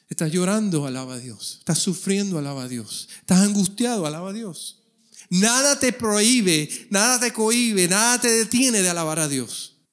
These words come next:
Cambia esos pensamientos en alabanza. Cámbialos. No puedes cantar porque estás trabajando y te, te van a escuchar. Memoriza la Escritura. Recuerda un verso bíblico. Recuerda sus promesas. Pero reemplaza.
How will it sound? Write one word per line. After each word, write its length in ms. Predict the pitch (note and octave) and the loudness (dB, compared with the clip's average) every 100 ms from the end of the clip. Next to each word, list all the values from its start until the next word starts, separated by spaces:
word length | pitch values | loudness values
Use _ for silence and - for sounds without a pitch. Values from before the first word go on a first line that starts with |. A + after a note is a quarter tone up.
| _ | _
Cambia 300 | F#3+ F3+ F#3+ | 0 0 -2
esos 180 | F3+ F3+ | -4 -6
pensamientos 840 | F3+ D#3 D3+ E3 D#3+ D3 C#3+ C3+ | -4 -4 -6 -8 -10 -10 -16 -14
en 140 | C#3 C3 | -16 -14
alabanza. 640 | B2+ B2+ A#2+ - - _ _ _ | -14 -14 -10 -10 -10 _ _ _
Cámbialos. 720 | F3+ F#3+ G#3 C3+ A2 - - _ _ _ | -6 -4 -4 -10 -14 -18 -18 _ _ _
No 100 | D3 | -16
puedes 280 | E3 E3+ F3 | -12 -12 -10
cantar 340 | D#3+ D#3 F3 | -12 -12 -10
porque 120 | E3+ | -8
estás 180 | D#3 C#3+ | -6 -6
trabajando 560 | F3 D#3+ D#3 F3 F3+ F3 | -6 -8 -6 -6 -6 -8
y 80 | C#3 | -10
te, 260 | D#3 D3 | -12 -16
te 120 | C#3+ | -16
van 120 | D3+ E3+ | -14 -12
a 60 | |
escuchar. 680 | F3 D3+ - E3+ C#3 - _ _ _ _ _ _ | -10 -8 -6 -8 -10 -18 _ _ _ _ _ _
Memoriza 520 | E3 D3 D3 D3+ E3 | -14 -10 -6 -6 -4
la 100 | D3 | -6
Escritura. 540 | C3 C3+ - B2 A2+ _ _ _ _ _ _ _ - | -8 -10 -12 -14 -18 _ _ _ _ _ _ _ -16
Recuerda 380 | C#3 D#3 D3+ | -10 -8 -8
un 100 | E3 | -4
verso 300 | D#3+ D3+ D#3+ | -2 -2 -2
bíblico. 540 | C#3 C#3 B2 - - _ _ _ - - _ | -4 -6 -8 -12 -16 _ _ _ -20 -20 _
Recuerda 360 | D3 D#3 D#3+ E3+ | -12 -10 -10 -8
sus 180 | D#3+ | -8
promesas. 800 | - D3 C#3 C3 - A#2+ - - _ _ _ - _ | -8 -10 -8 -8 -10 -12 -18 -18 _ _ _ -20 _
Pero 180 | - C#3+ | -4 -4
reemplaza. 880 | C#3 C3+ C3 D3+ C3 A2 - - | -6 -10 -8 -8 -6 -8 -10 -16